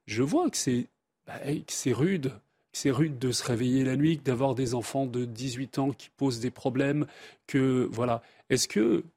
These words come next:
est-ce que ma, ma, mon célibat est un célibat du don et du déploiement de ma force,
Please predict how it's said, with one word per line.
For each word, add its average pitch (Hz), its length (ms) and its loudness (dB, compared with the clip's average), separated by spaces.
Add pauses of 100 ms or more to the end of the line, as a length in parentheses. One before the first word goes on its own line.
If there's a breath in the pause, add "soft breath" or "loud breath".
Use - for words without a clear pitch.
est-ce 120 240 -4
que 180 120 0
ma, 120 360 0
ma, 104 400 -4
mon 110 160 -6
célibat 147 680 2
est 131 160 -6
un 127 60 0
célibat 120 480 -2
du 104 200 -10
don 117 340 -2 (540 soft breath)
et 117 80 -2
du 113 100 -8
déploiement 160 460 0
de 143 100 -2
ma 123 100 2
force, - 640 0